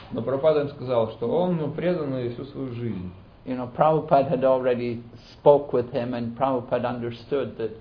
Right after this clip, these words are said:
Speaker 2: he was a very, very de-, de-, devoted, very educated, very realized person, not
Speaker 1: Да.
Speaker 2: an ordinary soul.
Speaker 1: Ага, Прабхупада с ним уже пообщался, и он понял, что это очень, э, образованный, преданный человек, э, необычная душа.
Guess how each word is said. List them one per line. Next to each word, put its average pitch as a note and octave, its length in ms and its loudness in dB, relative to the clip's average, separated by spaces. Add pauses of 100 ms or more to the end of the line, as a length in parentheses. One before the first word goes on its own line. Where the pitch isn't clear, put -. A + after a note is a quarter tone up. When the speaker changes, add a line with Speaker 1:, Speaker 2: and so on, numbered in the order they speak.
(280)
Speaker 2:
he B2 80 -4
was A2+ 200 -4
a A#2 40 -6
very, A#2 500 0 (1120)
very A#2 440 0 (200)
de-, - 300 0
de-, A2+ 360 0
devoted, A2+ 580 0
very A#2 440 -2
educated, A#2 880 -6
very A#2 300 -4
realized A2+ 560 -4 (100)
person, G#2 500 -8
not A#2 200 -4
Speaker 1:
Да. A2+ 60 -4
Speaker 2:
an A2+ 100 -2
ordinary A2 500 -6 (120)
soul. C3 220 -6 (140)
Speaker 1:
Ага, B2 280 -2
Прабхупада D#3+ 340 -2
с D#3+ 60 -10
ним D#3+ 160 -6
уже C#3+ 140 -6
пообщался, C3+ 720 0
и A#2 120 -4
он B2+ 200 -2
понял, C#3 300 -6
что - 180 -12
это A2+ 160 -8
очень, B2 280 -8 (280)
э, A#2 60 -4 (280)
образованный, A#2+ 880 0
преданный B2 540 -4
человек, B2+ 500 -2
э, G#2 420 -2
необычная A#2+ 680 -4
душа. G#2 420 -6